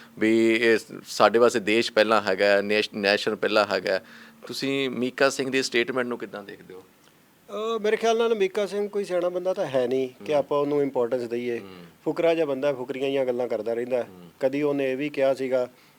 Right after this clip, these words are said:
Speaker 2: ਉਹ ਵੀ ਟਰੋਲ ਹੋਇਆ।
Speaker 1: ਹੂੰ।
Speaker 2: ਉਹਨੇ ਕਿਹਾ ਸੀ ਕਿ ਜੇ ਤਾਜ
Speaker 1: ਹੂੰ।
Speaker 2: ਹੋਟਲ ਨੂੰ ਬਚਾਇਆ ਜਾ ਸਕਦਾ
Speaker 1: ਹੂੰ।
Speaker 2: ਸੀਗਾ,
Speaker 1: ਹੂੰ।
Speaker 2: ਤੇ ਤੁਸੀਂ ਹਰਿਮੰਦਰ ਸਾਹਿਬ ਨੂੰ ਕਿਉਂ ਨਹੀਂ ਬਚਾ ਲਿਆ ਜਾਂ ਅਕਾਲ ਤਖਤ
Speaker 1: ਹੂੰ।
Speaker 2: ਨੂੰ ਕਿਉਂ ਨਹੀਂ ਬਚਾ ਲਿਆ,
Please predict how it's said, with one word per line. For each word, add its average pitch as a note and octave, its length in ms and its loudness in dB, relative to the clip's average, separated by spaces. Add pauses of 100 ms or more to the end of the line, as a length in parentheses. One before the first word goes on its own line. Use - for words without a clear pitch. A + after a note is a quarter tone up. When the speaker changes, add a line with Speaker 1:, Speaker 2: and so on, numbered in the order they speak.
Speaker 2:
ਉਹ C#3+ 120 4
ਵੀ F#3+ 100 6
ਟਰੋਲ E3+ 300 6
ਹੋਇਆ। B2 200 6
Speaker 1:
ਹੂੰ। G#2 120 -12 (400)
Speaker 2:
ਉਹਨੇ C#3 180 4
ਕਿਹਾ C#3+ 200 4
ਸੀ D#3 60 2
ਕਿ E3 120 -2
ਜੇ D#3+ 140 0
ਤਾਜ B2+ 440 4
Speaker 1:
ਹੂੰ। B2 80 0
Speaker 2:
ਹੋਟਲ B2 280 0
ਨੂੰ C3 160 -2
ਬਚਾਇਆ A#2 400 0
ਜਾ A#2 160 2
ਸਕਦਾ A#2 300 -2
Speaker 1:
ਹੂੰ। B2+ 80 4
Speaker 2:
ਸੀਗਾ, G#2+ 280 -4
Speaker 1:
ਹੂੰ। G2 280 -14 (320)
Speaker 2:
ਤੇ C3 100 0
ਤੁਸੀਂ C#3+ 640 -4
ਹਰਿਮੰਦਰ C3 400 0
ਸਾਹਿਬ B2+ 220 0
ਨੂੰ D#3 100 0
ਕਿਉਂ C#3+ 160 0
ਨਹੀਂ C3+ 100 0
ਬਚਾ C3 220 0
ਲਿਆ A#2+ 100 0
ਜਾਂ C3 120 2
ਅਕਾਲ C3 220 4
ਤਖਤ C#3+ 200 -2
Speaker 1:
ਹੂੰ। E3 40 0
Speaker 2:
ਨੂੰ E3 100 -2
ਕਿਉਂ D3+ 160 4
ਨਹੀਂ D3 100 2
ਬਚਾ C3+ 240 0
ਲਿਆ, G#2 140 -4